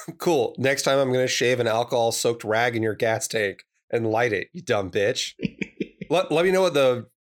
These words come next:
Speaker 1: blowjob and twenty dollars gets you on that one.
Speaker 2: Very weird, uh, flexing here by Sam, but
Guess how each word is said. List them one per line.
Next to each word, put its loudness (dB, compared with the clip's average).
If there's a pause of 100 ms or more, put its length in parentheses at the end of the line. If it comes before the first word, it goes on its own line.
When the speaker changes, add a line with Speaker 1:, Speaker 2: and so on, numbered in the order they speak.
(280)
Speaker 1:
blowjob 2
and -2
twenty 0
dollars 2
gets 0
you 4
on 2
that 2
one. -4 (580)
Speaker 2:
Very 2
weird, -2
uh, -4 (480)
flexing 0
here -4
by -6
Sam, -2
but -10